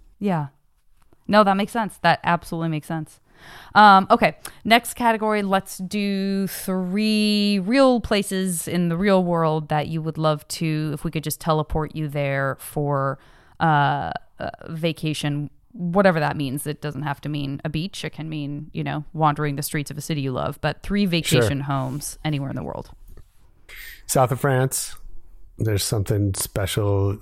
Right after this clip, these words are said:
Speaker 2: uh, just a magical about the energy there
Speaker 1: Mm-hmm.
Speaker 2: that I can't explain, but I feel it as soon as I get there.
Speaker 1: Yeah.
Speaker 2: Um, Tokyo.
Speaker 1: Yeah.
Speaker 2: And, uh, Rio.
Speaker 1: Okay,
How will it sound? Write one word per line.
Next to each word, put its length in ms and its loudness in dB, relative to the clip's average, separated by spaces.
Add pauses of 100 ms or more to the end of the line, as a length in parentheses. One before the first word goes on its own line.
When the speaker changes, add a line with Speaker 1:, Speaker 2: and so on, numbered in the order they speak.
(120)
Speaker 2:
uh, 40 0
just 280 0
a 80 0
magical 540 0
about 220 0
the 120 0
energy 300 0
there 360 0 (340)
Speaker 1:
Mm-hmm. 500 -2 (220)
Speaker 2:
that 160 0
I 160 0 (240)
can't 180 -4
explain, 420 0
but 180 -2 (520)
I 80 -8
feel 280 0
it 120 2
as 140 2
soon 220 2
as 100 2
I 80 2
get 180 2
there. 280 0 (440)
Speaker 1:
Yeah. 220 0 (280)
Speaker 2:
Um, 320 2 (100)
Tokyo. 600 2 (720)
Speaker 1:
Yeah. 140 -8 (1600)
Speaker 2:
And, 880 2 (1600)
uh, 380 2
Rio. 400 0 (380)
Speaker 1:
Okay, 180 -2